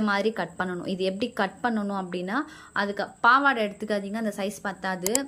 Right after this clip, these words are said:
நிறைய பேர் வந்து அது பழசா இருக்கு, யூஸ் பண்றது கிடையாதுன்னு அதை பண்ணுவீங்க, அது வந்து உங்களுக்கு பத்தாது. நைட்டி யூஸ் பண்ணிக்கலாம், நைட்டி கூட வந்து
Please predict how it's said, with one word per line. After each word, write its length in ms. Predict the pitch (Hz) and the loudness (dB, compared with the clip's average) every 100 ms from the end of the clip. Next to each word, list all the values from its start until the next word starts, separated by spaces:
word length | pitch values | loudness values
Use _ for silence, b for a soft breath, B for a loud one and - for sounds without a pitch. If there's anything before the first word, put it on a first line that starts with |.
| 226 - - | -8 -14 -4
நிறைய 200 | 202 214 220 | -2 0 0
பேர் 180 | 220 202 | 0 2
வந்து 180 | 202 226 | 0 0
அது 100 | 208 180 | 0 0
பழசா 340 | 196 196 220 202 | 0 -2 -2 -2
இருக்கு, 240 | 180 208 214 208 | -2 0 2 0
யூஸ் 160 | 208 - | -4 -4
பண்றது 320 | 190 185 185 185 | -4 -4 -4 -4
கிடையாதுன்னு 460 | 175 175 190 208 175 | -2 -2 -2 -2 -4
அதை 100 | 170 | -4
பண்ணுவீங்க, 380 | 180 185 185 180 214 | -4 -4 0 4 4
அது 100 | 190 165 | 2 -6
வந்து 140 | 180 190 | -6 -6
உங்களுக்கு 320 | 175 165 160 160 | -6 -6 -6 -8
பத்தாது. 420 | 160 180 165 214 330 B B B - 214 | -6 -6 -2 -4 -4 B B B -2 2
நைட்டி 300 | 277 294 240 | 2 2 0
யூஸ் 160 | 190 - | -2 -6
பண்ணிக்கலாம், 440 | 190 180 175 180 - - 208 | -8 -8 -6 -8 -8 -8 -4
நைட்டி 260 | 214 220 226 | -2 -2 -4
கூட 100 | 208 214 | -2 -2
வந்து 180 | 202 | -2